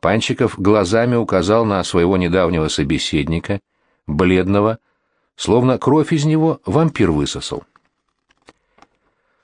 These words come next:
Панчиков даже вообразил себе сцену, как мёртвый Ленин, восставший из склепа,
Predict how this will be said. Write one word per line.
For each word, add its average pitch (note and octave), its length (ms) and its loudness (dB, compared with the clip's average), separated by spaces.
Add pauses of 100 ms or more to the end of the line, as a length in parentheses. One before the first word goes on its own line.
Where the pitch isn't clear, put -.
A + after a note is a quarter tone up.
(120)
Панчиков G3+ 520 0
даже D#3 300 2
вообразил D3+ 500 2
себе C#3 280 2
сцену, G#2 560 -2 (120)
как - 380 -12
мёртвый F#2+ 540 0
Ленин, E2 480 0 (240)
восставший E2+ 800 0
из E2+ 100 -2
склепа, E2+ 680 0